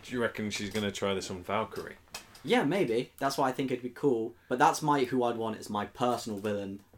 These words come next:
Speaker 2: based off the title. But the rumoured villain apparently is Gore, the God Butcher.
Speaker 1: Oh.
Speaker 2: Yeah.
Speaker 1: Okay.
Speaker 2: Which is a
Speaker 1: Nice chap.
Speaker 2: Yeah. It's a, it's a, it ta-, it's taken from a,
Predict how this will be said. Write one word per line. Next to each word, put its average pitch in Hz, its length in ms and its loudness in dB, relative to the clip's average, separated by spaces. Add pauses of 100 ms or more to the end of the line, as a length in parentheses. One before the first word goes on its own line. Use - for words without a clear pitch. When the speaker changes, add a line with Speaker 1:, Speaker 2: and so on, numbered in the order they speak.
Speaker 2:
based 107 300 0
off 101 160 -6
the 98 100 -8
title. 95 600 -6 (720)
But 110 320 0
the 113 80 0
rumoured 131 420 4
villain 104 300 0
apparently 101 680 -4
is 104 240 -4 (120)
Gore, 110 560 2
the 104 100 -4
God 110 400 0
Butcher. 92 500 -6 (840)
Speaker 1:
Oh. 117 220 0 (100)
Speaker 2:
Yeah. 107 420 -2 (220)
Speaker 1:
Okay. 180 400 -8 (200)
Speaker 2:
Which 127 240 2
is 127 180 4
a 123 340 2 (240)
Speaker 1:
Nice 147 240 0
chap. 196 220 -6
Speaker 2:
Yeah. 185 280 0 (580)
It's 180 200 0
a, 170 140 4
it's 156 160 0
a, - 120 0
it - 100 0
ta-, 170 120 2
it's 143 220 2
taken 127 300 0
from 117 300 0
a, 104 480 0